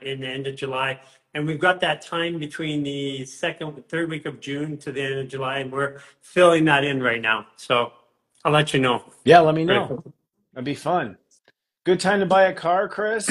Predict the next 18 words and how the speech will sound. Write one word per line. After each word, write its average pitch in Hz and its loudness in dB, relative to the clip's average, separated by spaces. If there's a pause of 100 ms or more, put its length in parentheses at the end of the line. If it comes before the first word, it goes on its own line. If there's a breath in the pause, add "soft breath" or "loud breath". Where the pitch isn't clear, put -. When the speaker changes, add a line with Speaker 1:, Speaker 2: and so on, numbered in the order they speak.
Speaker 1:
<laughs> 185 -4
Speaker 2:
Mercury 180 -4
just 180 -6
went 170 -6
retrograde 139 -4
now. 135 -4 (260)
Speaker 1:
Yeah, 147 6 (340)
Speaker 2:
I, 143 8
I'd 120 4
Speaker 1:
I'd, 156 6
Speaker 2:
wait 170 4
Speaker 1:
I'd 165 4
wait 170 6
for 165 4
Speaker 2:
three 151 4
weeks. 151 -2
Speaker 1:
twenty-one 135 2
days. 113 -2